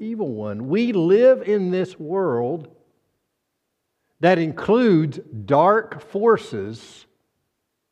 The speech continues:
hell-bent on evil. Whether those are manifested in systems of government or institutions, or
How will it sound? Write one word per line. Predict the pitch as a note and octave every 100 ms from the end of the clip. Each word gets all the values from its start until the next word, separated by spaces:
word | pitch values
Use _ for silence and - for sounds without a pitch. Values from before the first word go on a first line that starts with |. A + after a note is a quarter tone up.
| _ _ _ _ _ _
hell-bent | D#3+ G#3 A3 E3+ G#3+ G3 C#3 C#3 - -
on | B2+ C3 D#3+
evil. | E3 A#2+ F#2+ G2 _ _ _ _ _ _ _ _ _ _ _ _ _ _ _ _ _ _ _ _
Whether | E3 D#3
those | D#3 F3+ D#3+
are | D#3 A#2+ -
manifested | C#3+ E3 F3+ - F3+ F3 F3 E3+ D#3
in | D3+ B2+ - -
systems | - - G3+ G3+ G#3 - G#3 G3
of | C#3 A2+
government | C3 E3+ F#3 G3+ G#3+ G#3
or | C#3+
institutions, | D3 D3 - C3+ F3 G3 F#3+ G3+ G#3 G#3 - - _ _ _ _ _ _ _ _ _ _ -
or | F3 F#3 F3 E3 D#3